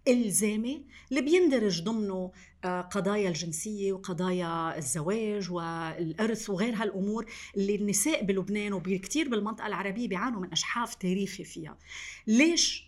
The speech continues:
آه، الزواج المدني أثير بهالشكل بالمرة الماضية؟ وشو هالالتباس بين إنه مدني واختي-، إنه إلزامي أو اختياري؟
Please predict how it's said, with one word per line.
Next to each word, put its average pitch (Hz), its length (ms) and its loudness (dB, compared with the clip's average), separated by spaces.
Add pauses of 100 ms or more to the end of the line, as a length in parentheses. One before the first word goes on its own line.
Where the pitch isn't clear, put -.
(220)
آه، 208 280 -4
الزواج 196 560 2
المدني 196 540 -4
أثير 196 420 -2
بهالشكل 175 640 -4
بالمرة 170 420 -4
الماضية؟ 170 580 -6 (380)
وشو 202 200 4 (140)
هالالتباس 214 680 -2
بين 196 180 -6
إنه 196 200 -4
مدني 196 540 -2 (200)
واختي-، 190 840 -2
إنه 190 200 0
إلزامي 185 460 0
أو 175 140 -2
اختياري؟ 165 680 -6